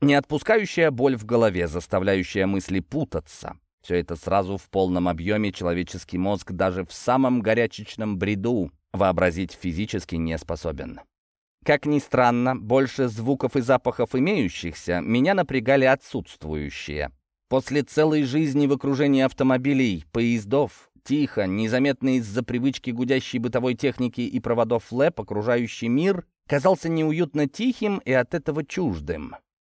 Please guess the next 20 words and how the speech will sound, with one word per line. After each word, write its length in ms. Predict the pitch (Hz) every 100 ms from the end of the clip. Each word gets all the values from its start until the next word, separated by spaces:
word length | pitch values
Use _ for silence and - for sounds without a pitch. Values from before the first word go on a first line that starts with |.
| _
Мне 360 | 87 101 101 101
приходилось 640 | 120 120 208 240 143 85
бредить 420 | 76 123 107 78
от 140 | 82 78
высокой 340 | 85 127 110
температуры, 720 | 82 82 80 76 80 101 113
мне 200 | 98 92
случалось 500 | 90 95 123 135 110
напиваться 680 | 117 113 113 101 143 143 -
до 200 | 95 92
отключения, 800 | 85 - 87 76 - 135 143 117
мне 280 | 110 117 131
прилетало 600 | - 123 127 120 135 131
по 160 | 113 117
голове 340 | 113 117 123
в 80 | 98
дурных 500 | 90 107 107 110 90
драках 520 | 92 117 117 107 -
по 80 | 107
студенчеству. 880 | - 101 110 104 - 98 - 95